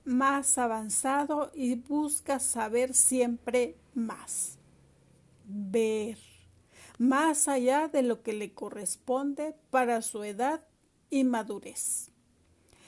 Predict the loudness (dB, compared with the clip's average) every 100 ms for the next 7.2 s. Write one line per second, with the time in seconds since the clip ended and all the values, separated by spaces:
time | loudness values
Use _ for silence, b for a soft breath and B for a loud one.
0 | b -2 0 0 2 2 2 2 2 0
1 | 0 0 0 0 0 -2 -8 -18 -20 -20
2 | _ _ _ _ _ _ -18 -6 2 4
3 | 6 2 -2 -4 -2 -2 -4 -4 -8 -12
4 | -12 -20 -20 _ _ _ _ b b b
5 | b 2 6 6 4 2 2 4 2 0
6 | 0 0 0 -2 -2 -2 -2 0 -2 -4
7 | -8 -8